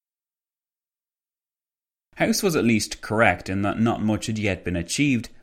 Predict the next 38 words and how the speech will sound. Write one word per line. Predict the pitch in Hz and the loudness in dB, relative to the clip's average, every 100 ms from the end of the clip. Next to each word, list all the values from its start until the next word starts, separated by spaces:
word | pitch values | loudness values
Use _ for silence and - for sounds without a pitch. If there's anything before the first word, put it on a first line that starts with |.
| - | -6
and | 165 185 | -2 0
much | 131 127 | 0 0
had | 113 | -2
been | 123 123 | -2 -2
kicked | 110 85 - | -4 -8 -8
down | - 87 82 | -4 -2 -2
the | 82 | -4
road. | 87 95 87 - _ - | -4 -4 -6 -10 _ -6
We've | 110 98 | -2 0
seen | - 104 98 | 0 -2 -2
before | 98 113 107 | -2 0 0
that | 101 | 0
even | 117 135 | 0 0
issues | 135 120 101 | -2 -2 -2
as | 98 | -2
straightforward | - - 107 95 110 107 95 | -4 -2 -4 -2 -2 -2 -2
as | 87 | -4
representation | 95 98 98 87 85 - 117 127 - 101 | -4 -2 -4 -4 -4 -2 -2 -2 -2 -2
or | 85 | -4
protocol | 85 120 127 113 107 98 95 - - | -4 -2 -2 -2 -2 -2 -4 -8 -6
or | 104 | -2
the | 92 90 | -2 -4
to-do | - 87 101 147 | -8 -4 0 2
list | 180 92 - | 2 0 -2
of | 87 | -6
the | 85 | -6
conference | 92 92 85 85 - - - - | -6 -4 -4 -6 -8 -16 -16 -10
became | 120 135 127 | -4 -2 0
disputed | 127 - 135 120 101 | -2 -2 -2 -2 -4
questions | - 147 143 - 101 95 - - - | -6 -2 -2 -2 -6 -6 -12 -20 -12
which | 131 - | -8 -2
were | 147 | 0
neither | 139 117 98 | 2 0 0
addressed | 87 131 113 - | 0 0 -2 -4
before | 98 95 92 | -8 -2 0
everyone | 92 92 90 | 0 -2 -4
was | 90 | -6
face-to-face, | - 90 - - 135 135 135 | -4 -4 -4 -4 0 0 -2